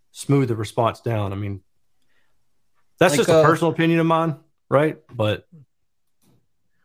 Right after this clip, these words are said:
Speaker 1: I kinda
Speaker 2: Have
Speaker 1: see
Speaker 2: you
Speaker 1: that as
Speaker 2: seen
Speaker 1: being
Speaker 2: those
Speaker 1: more
Speaker 2: mid-bass
Speaker 1: beneficial.
Speaker 2: monitors? I know that's a little side topic, but
Speaker 1: Yeah, mid-bass modules. That's another
Speaker 2: modules,
Speaker 1: D I Y
Speaker 2: like,
Speaker 1: sound group thing.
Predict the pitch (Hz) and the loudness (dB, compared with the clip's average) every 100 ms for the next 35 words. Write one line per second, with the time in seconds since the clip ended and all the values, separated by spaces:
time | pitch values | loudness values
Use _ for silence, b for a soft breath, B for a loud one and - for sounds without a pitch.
0 | _ _ - 147 160 139 131 240 156 107 | _ _ -2 0 2 2 4 4 2 0
1 | 117 123 147 131 156 - 139 135 156 156 | 0 2 0 2 2 2 0 0 2 0
2 | 151 139 143 127 127 127 120 - 127 123 | 0 2 2 0 0 0 0 2 2 2
3 | - 120 107 104 - 143 120 120 147 147 | 0 -2 0 -4 2 2 4 2 0 0
4 | 135 135 123 107 98 185 185 233 254 135 | 0 2 0 0 -2 0 2 2 4 4
5 | 139 120 113 120 117 117 110 107 - 110 | 4 2 2 0 0 0 0 -4 -4 -4
6 | 95 | -4